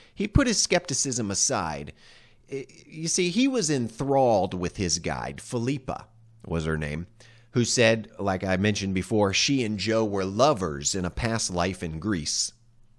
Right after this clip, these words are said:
Now, this hit a soft spot in Joe, whose terrestrial love life had been suffering.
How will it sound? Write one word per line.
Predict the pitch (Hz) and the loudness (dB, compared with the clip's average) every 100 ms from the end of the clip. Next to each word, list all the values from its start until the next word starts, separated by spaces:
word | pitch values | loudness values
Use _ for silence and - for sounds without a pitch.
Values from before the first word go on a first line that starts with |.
| _ _ _ _ _ _ _ _ _ _ _ _ _ _ _ _ _ - | _ _ _ _ _ _ _ _ _ _ _ _ _ _ _ _ _ -2
Now, | 120 117 110 | 2 2 2
this | 110 147 185 | 2 4 4
hit | - 170 147 | 2 2 2
a | 107 | 2
soft | - 131 127 - | 2 4 4 2
spot | - - 95 85 | -2 2 2 0
in | 82 80 | -4 -4
Joe, | 92 90 73 71 - - _ - - - | -2 0 -2 -6 -16 -20 _ -20 -20 0
whose | 139 131 117 - | 4 4 4 -2
terrestrial | - 117 190 254 - 120 92 | -2 0 2 0 0 2 2
love | 95 95 87 | 2 2 2
life | 87 90 87 | 0 0 0
had | 107 90 | -4 -2
been | 95 85 | -2 0
suffering. | - 101 - 71 65 | 0 0 -4 -8 -8